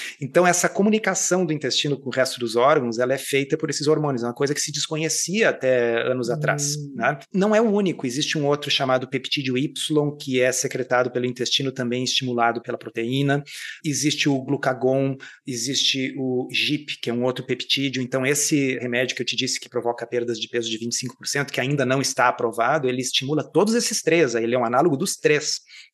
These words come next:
Speaker 1: né? Então, claro, o negócio é super potente. Agora, se você faz uma dieta low carb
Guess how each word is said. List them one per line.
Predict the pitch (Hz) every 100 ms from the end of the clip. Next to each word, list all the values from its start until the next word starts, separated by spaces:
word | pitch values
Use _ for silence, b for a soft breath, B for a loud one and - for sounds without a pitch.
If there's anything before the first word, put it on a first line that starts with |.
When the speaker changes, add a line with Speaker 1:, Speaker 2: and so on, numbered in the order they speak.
| -
Speaker 1:
né? | 117 131 B B B B B
Então, | - 156
claro, | - 156 151
o | 120
negócio | 120 123 123 - 143 - -
é | 139
super | - 143 151 151
potente. | 175 131 117 - -
Agora, | 240 160 120
se | 113 202
você | 180 254
faz | - 226 247
uma | 208
dieta | 160 151 160
low | 143
carb | - - -